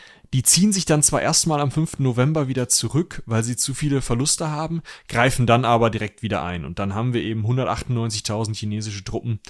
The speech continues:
die diesen Konflikt mitführen, die einfach ganz regulär dort mitkämpfen.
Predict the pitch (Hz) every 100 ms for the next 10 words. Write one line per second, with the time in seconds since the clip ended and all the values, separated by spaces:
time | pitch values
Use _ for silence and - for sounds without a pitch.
0 | - - _ 110 110 107 104 _ _ -
1 | 113 117 - 113 - 120 117 - - 117
2 | - - - 131 110 98 92 113 117 127
3 | 135 - 117 131 - - - _ _ _
4 | - _ 165 135 131 123 120 123 117 117
5 | 123 - 110 107 - 151